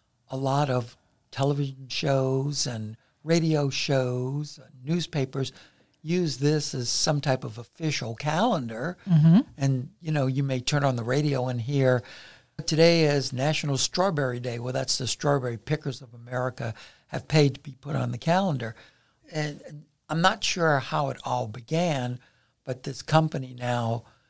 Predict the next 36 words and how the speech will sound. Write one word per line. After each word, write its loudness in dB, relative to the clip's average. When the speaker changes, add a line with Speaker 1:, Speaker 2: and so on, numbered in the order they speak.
Speaker 1:
puts 0
it 2
on 0
a -4
calendar -2
and, -4
quote, 2
"it -8
becomes -6
a -6
national 2
day." -2
Speaker 2:
Okay. 2
And 6
so 6
you 2
use 2
that 2
calendar. 2
And 2
so, -2
all 0
right, -4
tell -2
me, 2
give -2
me, 4
like, 0
the -2
weirdest 0
thing -2
that -4
you -6
think -12
you -16
did. -8